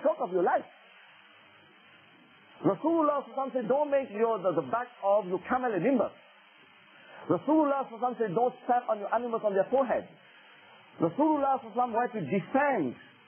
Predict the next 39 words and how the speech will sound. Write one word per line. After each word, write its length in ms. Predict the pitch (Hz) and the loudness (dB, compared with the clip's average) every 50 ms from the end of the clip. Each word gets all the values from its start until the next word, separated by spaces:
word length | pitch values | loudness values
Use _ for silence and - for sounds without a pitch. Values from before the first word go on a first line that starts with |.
| - - - - - - - - - - - - - - 185 | -20 -20 -20 -20 -20 -20 -20 -20 -20 -20 -20 -14 -6 -4 -2
animals. 340 | 247 302 320 262 165 110 - - - - - - - - - - _ _ _ - - - - - - | -2 0 0 0 -2 -2 -4 -12 -20 -20 -20 -20 -20 -20 -20 -20 _ _ _ -20 -20 -20 -12 -4 0
Today 200 | 165 170 214 226 220 | 2 4 4 4 2
we 60 | 214 | 2
talk 100 | 190 208 | 0 0
about 260 | 190 202 185 - - | 2 2 2 2 0
animal 240 | 190 180 190 185 190 - | -2 -2 0 0 0 0
activists. 480 | 170 165 165 165 151 160 165 160 - - - - - - - - - - - - - - 120 | 0 -2 -2 0 0 0 0 -2 -6 -20 -20 -20 -20 -20 -20 -20 -20 -20 -20 -20 -10 -4 0
Go 120 | 127 185 | 2 2
and 120 | 214 202 196 | 2 0 -4
read 100 | 196 - | -2 -2
the 80 | 156 | -2
hadith 340 | 139 - 135 147 226 254 - | -2 -2 -4 -4 -4 -4 -4
of 100 | 170 127 123 | -2 -2 -2
Rasulullah 460 | 123 - - 151 135 127 120 123 - | -2 0 0 2 2 4 2 2 0
sallallahu 20 | - | 0
alaihi 160 | 147 151 135 | -2 -2 0
wasallam, 20 | |
the 120 | 117 123 120 | -2 -2 -2
hukuk 340 | - 165 - - 302 302 - - | -2 -2 0 2 0 0 0 0
of 140 | - 175 170 - - | -2 -2 0 0 -2
animals. 320 | 226 262 254 185 - 156 - - - - - - - - - - - - - - - - - - | -2 -2 -2 -4 -4 -6 -8 -16 -20 -20 -20 -20 -20 -20 -20 -20 -20 -20 -20 -20 -20 -12 -4 -2
It's 140 | 180 165 - - - | -2 -2 -2 -2 2
full 160 | 262 330 320 | 4 4 4
of 160 | 254 214 - | 4 0 -2
hadith. 220 | 160 160 156 139 - | -6 -6 -6 -6 -6
Imam, 300 | 170 170 180 196 190 160 - - - - - - - - | -4 -2 0 0 -2 -2 -8 -14 -20 -20 -20 -16 -6 0
Imam 220 | 151 151 165 170 160 | 2 2 2 4 2
Nawawi 340 | 151 147 165 202 247 277 277 | 2 2 2 2 0 0 -4
rahmatullahi 640 | 240 214 214 196 202 190 196 196 196 202 214 220 | -6 -6 -6 -4 0 2 2 4 4 4 4 2
alayhi 40 | 214 202 | 0 -4
in 180 | 185 175 160 | -2 0 2
Riyadh 320 | 156 156 185 208 226 208 185 | 4 4 4 4 2 -2 -4
al-Salihin 320 | - 196 190 196 196 196 | -4 -2 -2 0 2 2
has 140 | 175 156 143 | 2 2 2
mentioned 280 | 185 202 185 196 175 - | 0 2 2 0 0 2
so 80 | 262 294 | 2 2
much 180 | 285 254 - | 2 0 -2
about 240 | - 135 113 113 - | -2 -2 -2 -4 -4
it. 80 | 117 | -10